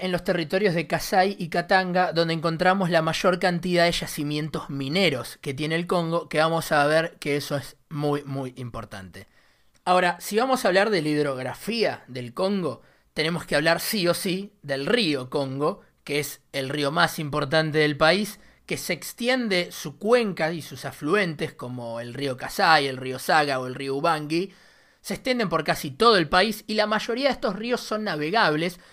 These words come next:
con lo cual históricamente este río ha sido muy importante para el transporte y para el comercio en el país. Además,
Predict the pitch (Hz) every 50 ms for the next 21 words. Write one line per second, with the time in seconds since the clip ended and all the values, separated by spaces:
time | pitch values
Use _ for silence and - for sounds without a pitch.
0 | - - _ - 208 208 202 190 202 226 240 220 - - - 247 226 233 202 214
1 | 214 196 202 196 185 175 175 165 180 185 196 196 - - - _ _ - 196 185
2 | - 208 190 196 208 220 214 190 - - 208 196 175 175 180 190 202 214 202 165
3 | 165 147 143 - 175 170 170 165 175 - 160 143 143 139 135 - - - - -
4 | 175 160 156 156 185 175 156 151 135 131 127 123 - 131 139 185 185 156 135 -
5 | - 127 117 117 117 107 113 113 110 110 - - - - _ _ _ _ _ _
6 | _ _ - 139 135 139 175 220 220 220 - - - -